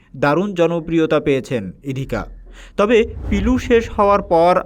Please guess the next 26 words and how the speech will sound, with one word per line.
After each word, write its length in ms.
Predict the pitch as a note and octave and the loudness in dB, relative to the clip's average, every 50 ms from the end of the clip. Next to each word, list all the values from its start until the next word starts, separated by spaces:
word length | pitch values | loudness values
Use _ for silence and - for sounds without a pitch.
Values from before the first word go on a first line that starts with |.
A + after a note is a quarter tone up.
| - - | -2 0
আর 200 | E3 E3 E3+ F3+ | 0 0 0 0
কোনো 280 | F3+ F#3 E3+ E3+ G3+ | -2 -2 -4 -4 -6
সিরিয়ালে 480 | G#3 - F#3+ D#3+ D#3+ E3 D#3+ D3+ F#3 G#3 | -6 -6 -4 -2 0 2 2 2 0 0
দেখা 340 | D#3+ D3 C#3+ C#3+ - D3+ C#3 | 0 0 0 0 0 -2 0
যায়নি 420 | C#3+ C3+ B2 A#2 A2+ G2+ F2+ - - - _ - | 2 0 0 0 -4 -8 -12 -14 -20 -18 _ -6
অভিনেত্রীকে। 840 | C#3+ C3+ - C#3 C3 B2 A2+ - - A#2 A2 - G#2 F2+ - - - _ _ - | -4 -4 -4 -4 -6 -6 -8 -8 -8 -8 -6 -6 -8 -8 -10 -14 -20 _ _ -6
তবে 220 | B2+ B2 C3+ C3+ | -4 -2 -2 -2
ভক্তরা 640 | A2+ A2+ C3+ B2 - - E3 E3+ F3 D3+ A#2+ A2+ - - - - - | -2 -4 -6 -6 -4 0 2 2 4 2 2 0 -4 -10 -8 -2 0
আবার 260 | D3 D3+ D3 E3+ F3 | 2 4 4 4 2
তাকে 320 | F3+ F3+ F#3 F#3 - E3 E3+ | 2 0 0 0 0 -2 -2
ছোট 280 | - - F#3+ F3 F#3+ | -2 -4 -4 -2 -2
পর্দায় 420 | F#3+ F#3+ - F#3+ F3+ E3 F#3 F#3+ E3+ | -2 0 0 0 2 2 2 0 2
দেখতে 340 | C#3+ D3+ D3 - - F3+ E3 | 0 -2 -2 -2 -4 -4 0
চান, 340 | E3+ F#3 F#3 D#3+ C3+ C#3 C#3 - - _ _ _ | 2 2 0 0 -2 -6 -12 -16 -20 _ _ _
তাদের 260 | - E3 D#3+ F#3 G3+ G3 | 0 2 2 4 2 0
উদ্দেশ্যে 720 | - - F3+ E3+ D#3 D#3+ G#3+ A#3 A3+ - - B2 A2+ A2 - | 0 -2 -4 -2 0 2 0 0 0 0 -4 -4 -4 -2 -2
অভিনেত্রী 600 | D#3+ D3+ C#3+ E3 E3+ D#3+ D#3 D#3 D3 C#3+ C3+ B2+ - - - | -2 -2 0 0 0 0 -2 -2 -2 -4 -4 -4 -6 -12 -12
বলেছেন 680 | B2+ B2 D3+ D#3 D3+ D3+ - - E3+ A#2 G2+ F#2 - - - _ - - - - | -4 0 2 2 2 2 0 -2 -4 -4 -4 -6 -12 -16 -20 _ -20 -18 -10 -6
তিনি 200 | G#3 G#3 A3+ G#3+ | -2 -2 -2 0
নিজেও 500 | F#3 F3 F#3 F#3+ E3+ A3 B3+ A3 F3 F#3+ | 0 -2 -2 -2 0 2 2 2 2 0
তেমন 460 | - - G#3 F#3 F3 F#3+ G#3+ A3 A3+ | 0 0 0 0 0 0 -4 -6 -4
কোনো 280 | A3 G#3+ G3 F#3+ G3 F#3 | -2 -2 -2 -2 -2 -6
চরিত্র 540 | F#3+ - E3 D3+ D3+ E3 D#3 - F3 E3+ E3 | -2 0 0 0 0 -2 -2 -2 -2 -2 0
পেলে 360 | E3+ D3 C#3 C#3 D3 D3+ D#3 | 0 0 2 4 4 4 2
অবশ্যই 640 | D#3 - B2+ B2+ C3+ D3+ D3 - - D3 E3+ A#3+ | 2 0 -2 0 0 0 -2 -2 -4 -2 -2 -2
ফিরবেন। 520 | - - C#3+ A#2 A2+ G#2+ A2+ G#2+ F#2 E2+ | -2 -2 -2 -2 0 0 -2 -2 -2 -6